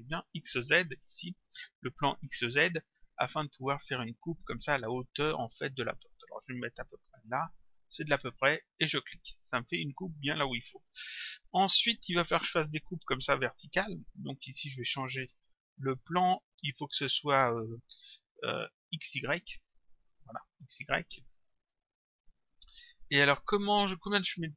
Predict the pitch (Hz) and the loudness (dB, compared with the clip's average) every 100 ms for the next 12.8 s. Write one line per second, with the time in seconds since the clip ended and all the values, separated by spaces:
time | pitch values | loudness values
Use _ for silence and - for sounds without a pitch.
0 | - 131 - - 123 - - _ _ - | 0 0 0 -12 -14 -14 -20 _ _ -20
1 | - - _ _ 135 127 123 127 127 117 | -20 -20 _ _ 2 4 4 2 2 0
2 | 113 113 - - - - - - _ _ | 0 -4 -8 -10 -12 -14 -20 -20 _ _
3 | 139 160 185 202 190 175 185 196 - - | 4 4 4 6 8 8 2 -2 4 4
4 | - - 180 - - 139 156 - 120 - | 4 -2 0 0 -2 -2 -4 -4 -4 -4
5 | - 110 - - _ _ _ _ _ _ | -10 -14 -16 -20 _ _ _ _ _ _
6 | _ _ _ _ _ _ _ _ _ _ | _ _ _ _ _ _ _ _ _ _
7 | - 139 143 139 127 - 71 165 - _ | -8 -6 -4 -2 0 0 -2 -8 -10 _
8 | - - _ - _ _ _ _ _ - | -20 -20 _ -20 _ _ _ _ _ -20
9 | - - - - - 160 156 _ 156 165 | -20 -20 -20 -20 -2 0 0 _ -4 -4
10 | - - 127 123 - 165 147 - 143 135 | -2 -4 -2 0 0 -2 -4 -2 -2 -2
11 | 120 - - _ _ _ _ - - - | -8 -10 -18 _ _ _ _ -20 -18 -18
12 | _ - 127 120 117 117 113 | _ -2 4 4 4 2 0